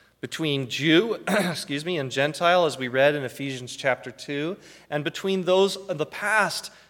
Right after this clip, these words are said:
those of the present, and those of the future. Most of us, <laughs> when we are born, we have an effect on those people who are around us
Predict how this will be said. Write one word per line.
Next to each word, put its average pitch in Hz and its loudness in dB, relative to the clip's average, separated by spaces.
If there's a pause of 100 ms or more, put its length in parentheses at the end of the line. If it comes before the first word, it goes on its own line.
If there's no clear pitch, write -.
(100)
those 165 0
of 156 -4
the 156 -4
present, 175 0
and 156 -4
those 156 0 (420)
of 151 0
the 143 -2
future. - -4 (1500)
Most 254 8
of 143 -2
us, 131 0
<laughs> - -2
when 160 -2
we 156 2
are 156 4
born, 139 2 (380)
we 202 -2
have 214 4
an 247 2
effect 214 2 (400)
on 180 2
those 226 2
people 208 -2
who 185 2
are 151 8
around 170 4
us 285 0